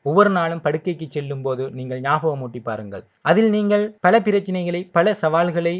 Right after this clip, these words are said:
வெற்றிகரமாக எதிர்கொண்டிருப்பீர்கள். அதனை நினைத்து பாருங்கள், அது உங்களுக்கு மகிழ்ச்சியை ஊட்டும். அதே போன்று அடுத்த அச்சீவ்மெண்ட்டுக்கு முயற்சி செய்யுங்கள். அடுத்த நாள் என்ன வெற்றி அடையலாம், எந்த விடயங்களில் நாங்கள் சாதனை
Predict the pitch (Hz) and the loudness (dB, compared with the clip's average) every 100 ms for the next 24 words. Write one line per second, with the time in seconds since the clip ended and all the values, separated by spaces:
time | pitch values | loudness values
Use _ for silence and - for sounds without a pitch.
0 | 190 147 143 208 208 190 175 160 151 143 | -4 -6 -4 -2 0 0 0 -2 -4 -6
1 | 139 127 113 120 107 101 - - 170 220 | -6 -6 -6 -8 -8 -12 -12 0 2 4
2 | 226 202 226 220 185 151 135 117 - 147 | 4 2 0 0 2 2 0 -6 -4 -2
3 | 180 175 175 175 165 160 208 202 175 131 | 0 0 0 -2 -4 -2 -2 -2 -4 -4
4 | 110 110 - _ - 202 226 226 226 175 | -10 -12 -14 _ 2 6 8 6 2 4
5 | 196 226 220 202 202 190 185 196 202 190 | 4 6 2 4 -2 -2 -4 -4 -4 -4
6 | 180 165 143 127 151 202 214 233 226 180 | -6 -8 -6 -2 4 4 4 2 2 0
7 | 196 202 180 160 185 170 165 156 143 180 | 0 0 -2 0 0 2 0 0 -2 -2
8 | 180 175 170 165 160 151 147 139 151 156 | -2 -2 -2 -2 -2 -4 -6 0 0 0